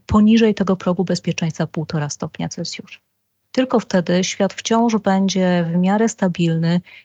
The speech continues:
i w miarę bezpieczny dla naszego przeżycia, dla naszej cywilizacji. Jeżeli ten próg przekroczymy,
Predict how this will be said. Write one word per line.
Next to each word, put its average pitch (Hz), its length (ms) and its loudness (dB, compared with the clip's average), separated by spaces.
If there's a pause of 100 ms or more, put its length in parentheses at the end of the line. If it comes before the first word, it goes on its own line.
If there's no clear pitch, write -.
(120)
i 185 100 2
w - 80 -6
miarę 208 560 4 (100)
bezpieczny 180 960 -2
dla 175 160 -2
naszego 170 340 -2
przeżycia, 175 480 -2
dla 160 160 -6
naszej 165 600 -2
cywilizacji. 165 800 -6 (1080)
Jeżeli 185 800 2 (760)
ten 165 180 0
próg - 180 -6
przekroczymy, 180 840 -2